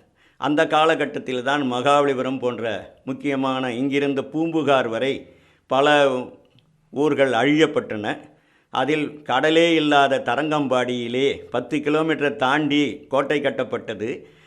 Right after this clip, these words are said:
அப்பொழுது கடல் உள்வாங்கி தரங்கம்பாடியில் அவர்கள் கட்டிய கோட்டையிலேயே இப்பொழுது கடல் அமைந்திருக்கிறது.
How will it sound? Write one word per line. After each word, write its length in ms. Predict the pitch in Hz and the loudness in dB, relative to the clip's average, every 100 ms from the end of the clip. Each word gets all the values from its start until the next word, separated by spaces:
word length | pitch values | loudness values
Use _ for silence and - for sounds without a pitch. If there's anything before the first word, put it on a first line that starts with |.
| _ - | _ -6
அப்பொழுது 840 | 127 135 147 151 143 170 185 - | -4 -2 0 2 2 0 -6 -6
கடல் 560 | 127 127 156 190 - - - | -2 2 2 0 -6 -20 -12
உள்வாங்கி 1080 | 113 156 196 185 170 147 135 156 131 - - _ _ _ - | 0 4 4 6 6 6 2 0 0 -6 -20 _ _ _ -2
தரங்கம்பாடியில் 800 | 135 175 175 170 151 147 139 135 | 0 2 4 4 4 4 2 2
அவர்கள் 360 | 131 135 131 | 2 0 -2
கட்டிய 380 | 127 139 151 151 | -2 -4 -2 -2
கோட்டையிலேயே 840 | 139 147 165 165 147 143 143 147 | 0 2 2 2 2 2 0 0
இப்பொழுது 420 | 165 156 135 127 | -2 0 -2 -2
கடல் 500 | 123 127 143 131 104 | -4 0 0 0 -2
அமைந்திருக்கிறது. 1040 | - 131 139 135 113 107 107 101 135 - | -6 -6 -4 -4 -6 -8 -8 -6 -8 -10